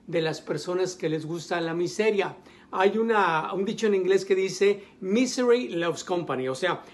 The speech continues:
a la miseria le gusta la compañía. Pues como personas que buscamos,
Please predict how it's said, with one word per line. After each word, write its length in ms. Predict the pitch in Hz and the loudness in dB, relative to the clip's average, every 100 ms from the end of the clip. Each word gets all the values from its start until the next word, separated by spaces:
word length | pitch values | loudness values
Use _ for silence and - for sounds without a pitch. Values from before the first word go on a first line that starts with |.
| - | -8
a 100 | 170 | -2
la 120 | 165 | 0
miseria 500 | 175 - 190 185 196 | 0 2 2 2 0
le 220 | 185 156 | -4 -6
gusta 320 | 139 156 170 | -4 -6 -4
la 120 | 160 151 | -6 -4
compañía. 640 | 151 143 156 185 185 - - - - | -4 -4 0 2 0 -2 -10 -16 -4
Pues 200 | 185 180 | -2 -2
como 340 | 180 180 175 | -2 0 0
personas 520 | 185 180 233 262 254 | 0 0 0 0 0
que 80 | - | -2
buscamos, 640 | 185 175 202 208 220 220 | -4 -2 -2 0 0 -2